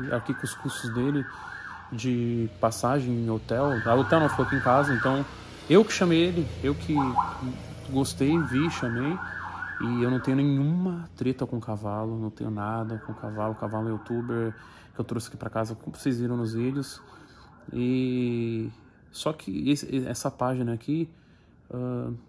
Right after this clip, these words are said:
fala qualquer coisa, tipo assim, tipo o exemplo que colocou, ó.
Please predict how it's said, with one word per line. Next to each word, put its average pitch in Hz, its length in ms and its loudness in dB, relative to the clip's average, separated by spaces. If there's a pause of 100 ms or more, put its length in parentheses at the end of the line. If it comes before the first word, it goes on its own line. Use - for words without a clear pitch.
(460)
fala 165 220 2
qualquer 175 240 0
coisa, 139 300 2
tipo - 260 -6
assim, 131 400 -2 (240)
tipo - 280 -4
o 208 60 2
exemplo 185 360 2
que - 100 -20
colocou, 156 340 -2
ó. 113 100 -2